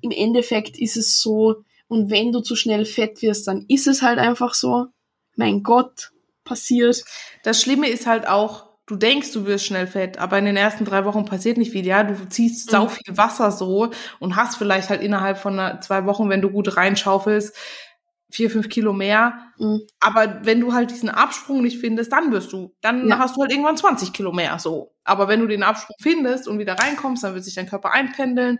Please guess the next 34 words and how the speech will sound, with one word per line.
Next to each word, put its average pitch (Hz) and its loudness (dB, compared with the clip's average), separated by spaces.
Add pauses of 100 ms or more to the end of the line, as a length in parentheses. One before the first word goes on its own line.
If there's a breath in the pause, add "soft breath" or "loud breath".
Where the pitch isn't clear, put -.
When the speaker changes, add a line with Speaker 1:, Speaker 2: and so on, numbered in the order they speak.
(360 loud breath)
Speaker 2:
Das 196 -6
hatte 214 2
ich 202 0
jetzt 208 -2
bei 202 0
meinen 196 2
Mädels 190 0
auch. 247 4
Ich 247 -6
hab 226 -6
auch 214 0 (240)
gesagt, 220 -2
gebt 262 -4
euch 208 -2
Zeit, 262 0
euer 214 2
Körper, 247 -2
so 220 -4
wie 226 0
er 214 2
jetzt 240 -2
aussieht, 240 2
sieht 233 -2
er 214 8
in 214 2
einem 202 0
halben 220 4
Jahr 208 4
nicht 214 2
mehr 190 0
aus. - -12
Speaker 1:
Mhm. 214 0
Speaker 2:
Ja, 202 6
der, 214 -2